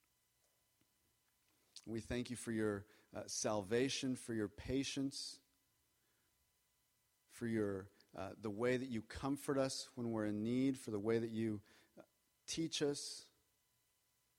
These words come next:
grow us towards maturity. Just pray that we, as a congregation, as Glad Tidings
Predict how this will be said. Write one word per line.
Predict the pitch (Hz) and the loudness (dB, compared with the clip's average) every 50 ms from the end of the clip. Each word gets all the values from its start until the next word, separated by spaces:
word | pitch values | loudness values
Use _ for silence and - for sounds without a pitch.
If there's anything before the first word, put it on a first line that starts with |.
| _ _ _ - - - | _ _ _ -20 -18 -12
grow | - 117 123 123 127 131 135 | -2 2 4 4 6 6 4
us | 135 131 - - | 4 2 0 -4
towards | - - 120 120 120 113 107 110 | -6 -4 0 0 0 0 0 -4
maturity. | 113 107 - - 127 120 120 120 120 123 120 131 - _ _ _ _ _ _ _ _ _ _ _ _ _ _ _ _ _ _ _ _ _ _ _ _ _ _ _ _ _ _ _ _ _ _ _ _ _ _ _ _ _ _ _ _ _ _ _ _ _ _ _ _ _ _ _ - _ _ - - _ _ _ _ _ _ _ _ _ _ _ _ _ _ _ _ _ _ _ _ _ _ | -4 -4 -4 -4 -2 -2 -2 -2 -2 -4 -8 -10 -14 _ _ _ _ _ _ _ _ _ _ _ _ _ _ _ _ _ _ _ _ _ _ _ _ _ _ _ _ _ _ _ _ _ _ _ _ _ _ _ _ _ _ _ _ _ _ _ _ _ _ _ _ _ _ _ -20 _ _ -20 -20 _ _ _ _ _ _ _ _ _ _ _ _ _ _ _ _ _ _ _ _ _ _
Just | - 117 - - - | -6 -6 -6 -6 -6
pray | - - 143 139 143 139 | -2 0 4 4 6 4
that | 123 117 117 117 | 4 2 0 0
we, | 123 135 135 139 139 143 143 147 143 135 - _ _ _ _ _ - | 2 4 4 4 4 4 2 0 -4 -8 -14 _ _ _ _ _ -6
as | 104 98 101 | -4 -4 -4
a | 95 | -6
congregation, | - - - 123 123 123 120 117 107 107 104 104 101 - 98 90 | -8 -6 -4 -4 -2 -2 -2 0 0 0 0 0 -2 -4 -6 -8
as | 87 87 | -8 -10
Glad | - - 110 120 120 123 123 120 - | -8 -2 2 2 4 4 2 2 -2
Tidings | - - 110 107 107 107 107 101 95 | -6 -4 -2 -2 0 0 -2 -2 -4